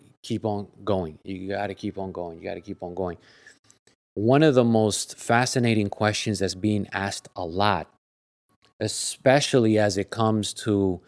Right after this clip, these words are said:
the consumerism world that we're in, is, is the question is, what is enough?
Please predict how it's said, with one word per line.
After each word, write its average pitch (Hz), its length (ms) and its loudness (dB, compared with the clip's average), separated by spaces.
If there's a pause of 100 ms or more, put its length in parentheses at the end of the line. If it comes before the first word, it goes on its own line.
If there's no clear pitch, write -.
(760)
the 110 100 2
consumerism 107 1040 0
world 104 360 2
that 87 180 -4
we're 90 200 -6
in, 82 280 -12 (580)
is, 107 400 -4
is 110 160 -2
the 107 60 0
question 113 440 -2
is, 104 180 -2
what 98 260 -2
is 92 140 -2
enough? 87 460 -10